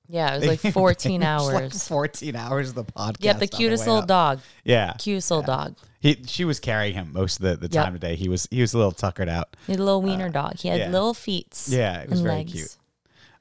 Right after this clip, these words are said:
Speaker 2: Um, and then we also had another listener, uh,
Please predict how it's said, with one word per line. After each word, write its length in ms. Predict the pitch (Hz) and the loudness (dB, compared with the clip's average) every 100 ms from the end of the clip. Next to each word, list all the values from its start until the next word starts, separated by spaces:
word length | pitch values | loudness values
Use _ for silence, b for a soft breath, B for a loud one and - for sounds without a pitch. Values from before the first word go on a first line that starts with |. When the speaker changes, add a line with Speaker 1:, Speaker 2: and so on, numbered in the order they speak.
| - | -2
Speaker 2:
Um, 380 | 95 92 90 92 _ _ _ _ - _ - | 2 2 0 -6 _ _ _ _ -20 _ 0
and 180 | 110 | 0
then 280 | 110 107 107 | 2 -2 -4
we 140 | 98 113 | 0 2
also 280 | 156 196 | 2 2
had 140 | 151 113 | -2 -2
another 240 | 104 98 | -4 -4
listener, 480 | 95 101 - 104 107 - b b b - | -4 -6 -4 -6 -6 -10 b b b -4
uh, 320 | 92 92 85 | 2 2 2